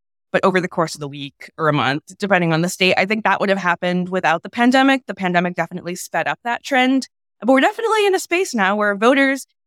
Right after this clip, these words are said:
across party lines are increasingly choosing mail and early voting. Um, and there's also, you know, we're still seeing a lot of polarization in how people are choosing to vote. The election day vote, now when we sort of look at and analyze elections, um, we know that the election day vote in a lot of places is gonna be likely,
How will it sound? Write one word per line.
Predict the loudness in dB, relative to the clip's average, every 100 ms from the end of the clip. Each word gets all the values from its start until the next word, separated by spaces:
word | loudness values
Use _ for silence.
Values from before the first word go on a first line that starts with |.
| -14
across | -2 2 4 2 -4 -10
party | -2 0 4
lines | 4 2 0 -2 0
are | 0
increasingly | -2 -8 -12 -10 -8 -8 -8
choosing | -8 -6 -6 -6 -6 -8 -4
mail | -2 0 0 -2
and | -4 -6 -4
early | -4 -4 -6
voting. | -6 -6 -6 -6 -6 -8 _ _ -2
Um, | 2 2 2 -2 -8 -4
and | 0
there's | 2 2
also, | 2 2 2 2
you | 2 0
know, | -2
we're | -2 -8
still | -16 -20 -12 -8 -6
seeing | -2 -2
a |
lot | 0 -2
of | -4
polarization | -8 -6 -4 -4 -4 -2 -2
in | 0 -2
how | -2 -6
people | -8 -16 -10
are | -10
choosing | -10 -10 -10 -12 -14
to | -14
vote. | -12 -10 -12 -20 _ _ -6
The | -2 0
election | 0 0 -2 0
day | 2 2
vote, | 4 2 2
now | 2 2 2
when | 0 -2 -2 -6
we | -6 -6
sort | -2 -2
of | -2
look | -2 0
at | 0
and | 0
analyze | 0 0 0 0
elections, | -2 -2 -4 -6 -8 -10 -2
um, | 0 2
we | 0
know | -4 -6
that | -8 -8
the | -6
election | 0 0 0 -4
day | -2
vote | -2 -2 0
in |
a | 0
lot | -2
of | -4
places | -10 -18 -14
is | -14 -8
gonna | -4 -4
be | -4
likely, | -4 -4 -6 -12